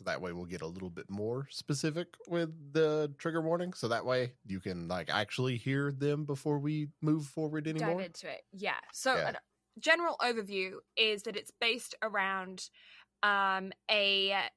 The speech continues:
Speaker 2: sixteen-year-old idol. Um, I, who, I, I, I.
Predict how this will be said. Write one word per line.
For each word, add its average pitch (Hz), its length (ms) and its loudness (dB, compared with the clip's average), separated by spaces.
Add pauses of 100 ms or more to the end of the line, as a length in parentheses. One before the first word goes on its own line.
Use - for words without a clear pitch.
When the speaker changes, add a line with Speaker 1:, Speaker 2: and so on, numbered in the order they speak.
(300)
Speaker 2:
sixteen-year-old 240 840 -4 (200)
idol. 190 540 6 (400)
Um, 185 560 2 (200)
I, 220 460 6
who, 240 200 -2 (120)
I, 277 300 0 (260)
I, 262 800 2
I. 254 520 12